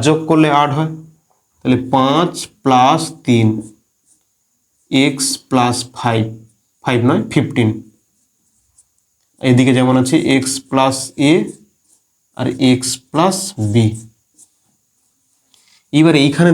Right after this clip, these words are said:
দেখো এক্স স্কয়ার মাইনাস ফাইভ এক্স মাইনাস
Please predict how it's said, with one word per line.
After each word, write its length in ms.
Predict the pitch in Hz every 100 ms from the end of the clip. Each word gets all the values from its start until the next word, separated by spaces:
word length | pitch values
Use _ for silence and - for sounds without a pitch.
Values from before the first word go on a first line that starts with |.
| 135
দেখো 200 | 131 131 - - _ _ _
এক্স 340 | - 160 160 - 196 190
স্কয়ার 340 | - 165 139 127 131
মাইনাস 380 | 139 156 151 131 - - -
ফাইভ 240 | 156 165 165 127
এক্স 160 | 117 - - _ _ - 131
মাইনাস 360 | 135 147 165